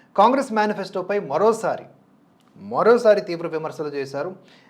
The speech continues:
మహిళల దగ్గర ఉన్న బంగారాన్ని లాక్కుంటాము అని చెప్పేసి కాంగ్రెస్ ఎన్నికల హామీ ఇచ్చిందని చెప్పి మోదీ మళ్ళీ ఆరోపించారు. దీని మీద already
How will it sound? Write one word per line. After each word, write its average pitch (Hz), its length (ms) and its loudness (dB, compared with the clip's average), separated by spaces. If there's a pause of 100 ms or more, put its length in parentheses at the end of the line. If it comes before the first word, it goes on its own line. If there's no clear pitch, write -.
(120)
మహిళల 233 400 2
దగ్గర 202 300 2
ఉన్న 180 260 0
బంగారాన్ని 170 680 -2
లాక్కుంటాము 165 880 -2
అని 147 100 -12
చెప్పేసి 139 680 -8
కాంగ్రెస్ 170 440 -4 (100)
ఎన్నికల 180 380 -4
హామీ 160 320 -4
ఇచ్చిందని 208 640 -6
చెప్పి 175 240 -8
మోదీ 151 400 -8 (300)
మళ్ళీ 190 540 -4
ఆరోపించారు. 139 580 -10 (320)
దీని 147 200 -8
మీద 185 200 0 (540)
already 180 280 -2